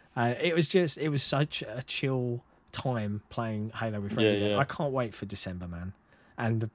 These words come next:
Speaker 1: the months following, because it's just, and this
Speaker 2: Yep.
Speaker 1: is the thing, this is, this isn't just the game, and then we might get a few map packs.
Speaker 2: Mm.
Speaker 1: This is like, this is new era where we're gonna get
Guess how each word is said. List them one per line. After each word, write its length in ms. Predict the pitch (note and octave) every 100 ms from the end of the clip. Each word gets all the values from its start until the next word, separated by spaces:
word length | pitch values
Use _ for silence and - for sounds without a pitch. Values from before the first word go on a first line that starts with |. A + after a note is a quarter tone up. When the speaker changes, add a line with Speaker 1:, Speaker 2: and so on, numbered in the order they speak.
| _
Speaker 1:
the 160 | G3 D3
months 440 | C3 A#2+ - - -
following, 500 | - A2+ G2+ F#2+ G#2
because 280 | A#2 A#2+
it's 120 | A2+ -
just, 280 | C#3+ B2 - - -
and 100 | -
this 60 |
Speaker 2:
Yep. 60 | D3+
Speaker 1:
is 60 | E3
the 120 | D#3+
thing, 160 | E3+ D#3
this 160 | C#3
is, 220 | D3+ C#3 - - - _
this 140 | D3+ E3+
isn't 220 | F3 D#3+
just 240 | D3+ -
the 60 | D3+
game, 400 | C#3 C3+ C3+ C#3
and 100 | C3+
then 80 | C3
we 80 | C3
might 220 | C3 B2+
get 100 | B2
a 40 |
few 180 | - B2
map 240 | A#2 A#2+ -
packs. 400 | A#2 A2 - A#2
Speaker 2:
Mm. 220 | G#2+ F#2+ - - -
Speaker 1:
This 180 | C3+ -
is 240 | C3+ B2
like, 420 | B2 B2 A#2+ - -
this 180 | B2+
is 120 | C3 A#2
new 220 | C#3+ C#3
era 420 | C#3 E3+ A2+ G2 -
where 180 | A#2+
we're 120 | A#2 A#2
gonna 220 | B2+ A#2
get 300 | A#2 A2